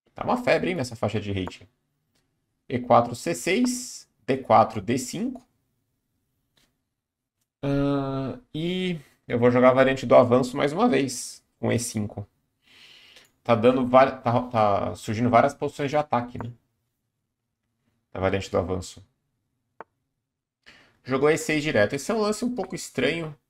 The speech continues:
Bispo F cinco é o principal ou C cinco imediatamente, né? O E seis ele vai acabar jogando C cinco. Será que eu posso fazer bispo E três, não? Pra dificultar o C cinco, não?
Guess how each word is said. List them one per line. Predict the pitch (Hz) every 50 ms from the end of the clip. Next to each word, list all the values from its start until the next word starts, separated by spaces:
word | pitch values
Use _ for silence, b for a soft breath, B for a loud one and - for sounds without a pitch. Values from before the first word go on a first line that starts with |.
| _ _ _ _ _ _ _ _ -
Bispo | 143 143 - -
F | 165 147 -
cinco | - - 131 131 127
é | 127
o | 123
principal | 123 - 127 123 - 127 120 - 117 123 147 175 190 214 - - _ _ _ _ _ _ _ _ -
ou | 120 131 151 165 170 180 185 - - _ _ _ - - _ _ _ _ _ _ -
C | 151 151
cinco | - - - 139 135 131
imediatamente, | 127 135 131 131 135 131 135 131 120 101 92 92 95 - - 95
né? | 95 107 113 - _ _ - - _ _ _ _ _ _ _ _
O | - 220 226
E | 214
seis | - - - 330 311 294
ele | 269 240
vai | 247 170
acabar | 165 - 151 - 143
jogando | 127 127 127 127 123 123
C | 123 - 143 139
cinco. | 139 - - 139 156 202 214 - - 196 185 - _ _ _ _ _ _ _ _ _ _ _ _ _ b b b b b b b b b b b b b b _ _ _ _ _ _ _ _ _ _ _ _ _ _ _ _ _ _ _ _ _ _ _ _ _ _ _ _ _
Será | _ - 117
que | 113
eu | -
posso | - 113 -
fazer | - 101 101 104
bispo | 98 101 - - -
E | 92 87
três, | - - - - 185 196 151 -
não? | 101 95 95
Pra | 92 95
dificultar | - - - 107 - - 95 - - 107 107
o | 98
C | - - 87
cinco, | - - 139 156 147 - -
não? | 113 101 104